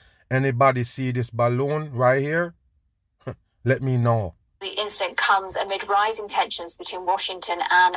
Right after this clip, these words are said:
Speaker 2: Beijing.
Speaker 1: Hear that?
Speaker 2: Well,
Speaker 1: I
Speaker 2: an
Speaker 1: already
Speaker 2: Pentagon
Speaker 1: told you.
Speaker 2: spokesperson said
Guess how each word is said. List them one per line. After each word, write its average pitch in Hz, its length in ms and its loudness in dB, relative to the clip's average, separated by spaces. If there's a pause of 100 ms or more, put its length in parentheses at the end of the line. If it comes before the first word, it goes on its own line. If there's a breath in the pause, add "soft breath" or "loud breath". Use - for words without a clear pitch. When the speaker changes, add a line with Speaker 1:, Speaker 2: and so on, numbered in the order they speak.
(160)
Speaker 2:
Beijing. 175 600 0
Speaker 1:
Hear 113 240 -6
that? 143 200 -2 (340 loud breath)
Speaker 2:
Well, - 120 -6
Speaker 1:
I 110 40 0
Speaker 2:
an 117 60 4
Speaker 1:
already 135 160 4
Speaker 2:
Pentagon 175 200 4
Speaker 1:
told 208 160 4
you. 208 60 -4
Speaker 2:
spokesperson 185 520 0
said 190 260 -2